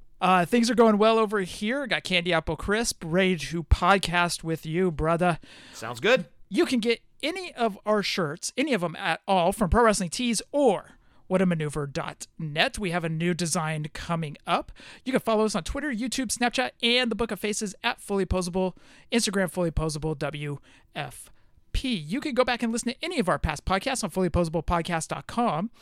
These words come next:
Speaker 1: Stitcher, iTunes, iHeartRadio, and Spotify. Please rate and review on iTunes like Scott. This week it comes in from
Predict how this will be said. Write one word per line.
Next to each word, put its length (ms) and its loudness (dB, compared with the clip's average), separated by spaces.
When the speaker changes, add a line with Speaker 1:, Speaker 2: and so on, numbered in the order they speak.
Speaker 1:
Stitcher, 540 -2
iTunes, 400 2
iHeartRadio, 640 0
and 580 0
Spotify. 1400 -2
Please 200 0
rate 140 4
and 60 -2
review 280 2
on 160 6
iTunes 420 0
like 140 0
Scott. 260 -2
This 220 -4
week 180 -2
it 140 -12
comes 400 2
in 240 2
from 480 2